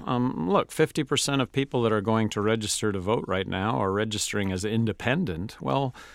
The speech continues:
where is that representation when it comes to Democrats and Republicans? Um, I think right now that representation is, uh, myself and Bill Weld, libertarian nominees, and speaking very broadly,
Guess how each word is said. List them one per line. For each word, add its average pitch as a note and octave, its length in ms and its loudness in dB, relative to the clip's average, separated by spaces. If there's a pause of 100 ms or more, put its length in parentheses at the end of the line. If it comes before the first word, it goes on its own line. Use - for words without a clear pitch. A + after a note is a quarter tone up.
(340)
where D#3 260 6
is A2+ 160 4
that A2+ 240 6
representation G2+ 1040 -2
when G2+ 100 0
it - 100 -4
comes G#2+ 340 0
to G#2 100 -2
Democrats G2+ 580 0
and F#2 100 -2
Republicans? B2+ 920 -4
Um, A#2 400 -2 (440)
I G#2+ 80 -2
think A2+ 220 -4
right A2+ 200 2
now C#3+ 280 2
that B2 220 2
representation A#2 960 0
is, A2 360 -2
uh, A2 80 2
myself G#2+ 500 0
and G#2 140 -2
Bill A2 180 2
Weld, G#2+ 460 0
libertarian A2 640 2
nominees, G2 580 -2
and D3 100 0
speaking F3+ 360 0
very E3+ 240 4
broadly, B2+ 600 2